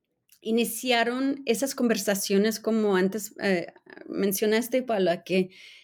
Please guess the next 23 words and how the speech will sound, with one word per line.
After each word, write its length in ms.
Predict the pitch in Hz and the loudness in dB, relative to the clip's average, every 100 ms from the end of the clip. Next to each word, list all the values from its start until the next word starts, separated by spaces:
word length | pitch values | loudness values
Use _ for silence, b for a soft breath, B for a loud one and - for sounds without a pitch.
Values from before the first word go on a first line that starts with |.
| B | B
que 100 | - | -2
la 80 | 202 | 0
importancia 800 | 196 202 190 214 214 202 247 240 | 0 -2 -2 2 2 0 -2 -4
del 260 | 185 202 196 | 0 2 2
cuidado 540 | - 214 185 190 214 | 0 -2 2 2 2
de 160 | 214 214 | 2 2
los 280 | 185 180 - | 2 0 0
niños, 840 | 202 214 196 190 226 277 - - _ _ _ _ _ _ _ - | 0 2 2 2 2 -4 -10 -16 _ _ _ _ _ _ _ -6
eh, 960 | 196 190 190 185 185 180 180 - - _ _ _ _ _ | 0 2 2 2 2 2 0 -2 -8 _ _ _ _ _
y 160 | 226 - | -4 4
que 140 | 240 | 4
es 140 | 233 | 4
un 180 | 294 294 | 0 2
trabajo 600 | 285 254 262 285 277 - - | 2 0 0 0 -2 -4 -6
que 360 | 226 233 240 - | 0 0 0 -2
aún 280 | 214 226 | 0 2
como 220 | 240 269 277 | 2 0 2
sociedad 720 | 247 233 226 202 214 220 - _ _ | 0 -2 -2 0 0 -2 -10 _ _
no 760 | - 202 208 214 220 226 233 247 | -4 0 2 2 2 2 0 0
reconocemos 760 | 240 233 208 196 214 220 214 | -2 0 0 0 0 0 0
de 440 | 185 196 202 214 - | 0 2 2 0 -2
la 140 | 196 | 0
manera 600 | 190 185 185 190 226 - | 2 2 2 2 0 -6